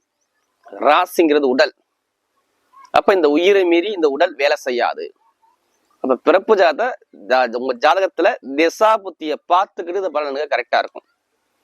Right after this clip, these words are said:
உங்களுக்கு ஜாதகம் பார்க்காம சொல்லுவாங்க, "இத்தனை வயசுல இவருக்கு படிப்பு கல்வி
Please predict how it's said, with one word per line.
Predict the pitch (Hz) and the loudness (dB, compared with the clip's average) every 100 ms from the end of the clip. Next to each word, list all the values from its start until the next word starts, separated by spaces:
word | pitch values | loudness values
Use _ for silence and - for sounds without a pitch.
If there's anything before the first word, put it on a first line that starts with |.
| _ 440 _ _ _ _ - _ _ _ _ 101 | _ _ _ _ _ _ -20 _ _ _ _ 0
உங்களுக்கு | 104 120 | 2 2
ஜாதகம் | 139 156 | 2 2
பார்க்காம | 143 147 147 | 0 0 -4
சொல்லுவாங்க, | 139 123 110 | -2 -2 -2
"இத்தனை | - 127 | -4 -2
வயசுல | 127 147 170 | -2 0 0
இவருக்கு | 143 127 131 | 0 -2 -4
படிப்பு | 147 143 | -2 -4
கல்வி | 135 | -2